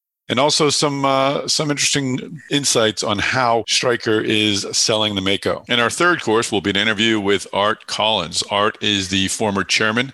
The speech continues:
and C E O of Medtronic. We'll talk with Art about his career in medtech, about his, uh, stint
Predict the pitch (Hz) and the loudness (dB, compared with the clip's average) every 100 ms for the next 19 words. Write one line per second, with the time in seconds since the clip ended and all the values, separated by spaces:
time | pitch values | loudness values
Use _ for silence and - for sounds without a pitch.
0 | - 87 - - 120 127 117 - 110 135 | -8 -4 0 2 0 0 0 2 0 0
1 | - - 104 104 82 85 - 107 139 - | -4 0 0 0 -2 -4 0 0 -2 -8
2 | - 104 - 127 - 110 101 127 113 104 | -8 -2 0 0 0 0 2 0 0 0
3 | 104 95 101 95 - - 101 113 117 117 | 0 0 -2 0 -2 -2 0 2 2 0
4 | - 107 107 110 - 95 107 107 143 - | 0 0 0 -2 -8 -2 -2 0 -2 -2
5 | - 110 113 107 104 92 98 87 87 95 | -2 0 -2 -2 -2 0 0 0 -2 0
6 | - - 135 123 | 0 0 -2 -2